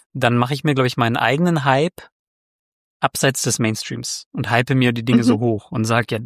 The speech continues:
Speaker 1: das, dieses Spiel, das macht diese eine Sache mega komplex. Das ist voll hochzuhalten. Deswegen muss ich das eines Tages irgendwann spielen. Also es gibt so ein paar Spiele, die ich für mich persönlich so hoch hype. Ich mach so einen Eigen-, so einen,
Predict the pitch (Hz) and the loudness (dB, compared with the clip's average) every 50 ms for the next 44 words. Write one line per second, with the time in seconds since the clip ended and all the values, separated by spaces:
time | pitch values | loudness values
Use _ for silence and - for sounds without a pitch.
0 | - - 135 - 120 - - - - - _ _ - - _ _ - 147 147 151 | -8 -6 -2 0 0 0 0 -4 -6 -8 _ _ -20 -20 _ _ -2 -2 0 2
1 | 175 151 - - - - 139 135 143 143 135 131 123 120 120 113 - - 123 120 | 2 2 0 -2 -6 -2 0 2 4 4 4 4 2 2 0 -2 -2 0 -2 -2
2 | - - - 285 - _ - - 135 131 127 131 123 131 123 123 131 123 113 117 | -2 -6 -18 -20 -18 _ -4 -2 0 2 2 2 2 2 2 2 2 2 2 0
3 | 113 - - 120 113 113 113 113 117 104 - - 110 - - 113 104 - - - | -2 -2 -2 -2 -2 0 2 2 0 0 0 -2 -4 -2 -4 -8 -10 -8 -8 -10
4 | - - - - - 101 - - 113 - - - - - - 160 156 139 151 147 | -10 -10 -12 -10 -8 -6 -4 -4 -2 -4 -4 -6 -4 0 2 2 2 2 0 -2
5 | - - - 113 110 110 104 101 - - 123 117 117 - - - - - - - | -6 -6 -6 -4 -2 -2 -4 -4 -8 -10 -10 -10 -10 -12 -16 -20 -20 -18 -20 -14
6 | - - 117 - 143 135 131 139 135 139 160 165 160 143 - 147 135 - - - | -8 -8 -4 0 2 2 4 4 4 4 4 2 2 0 0 0 -2 -2 -2 0
7 | - 165 185 202 185 - - 196 196 180 165 214 196 185 196 180 160 - - 233 | 2 2 4 4 2 4 4 2 4 4 2 2 2 4 4 2 2 0 0 0
8 | 220 196 139 117 107 104 107 - - - - - - - 131 123 123 - - 170 | 2 2 2 0 0 -2 -6 -8 -12 -18 -18 -14 -8 -4 -2 -2 -2 0 -2 -2
9 | - - 175 160 135 127 156 151 - - 170 160 175 156 151 160 143 - - 147 | 0 0 0 0 0 0 0 -2 -2 -4 -4 -2 -2 -2 -2 -4 -6 -4 -2 -2
10 | 147 147 - _ - - 135 120 123 127 147 185 220 214 170 131 - - 110 113 | -2 -2 -2 _ -6 -2 -2 0 2 2 4 4 4 4 4 2 0 0 0 0
11 | 113 - - 123 117 113 - 123 113 - 127 127 - - 120 120 - 123 143 151 | 0 -2 -4 -6 -6 -4 -4 -6 -4 -2 -4 -4 -2 -2 -2 0 2 2 2 2
12 | 139 120 113 123 113 120 | 0 -2 -2 -4 -6 -8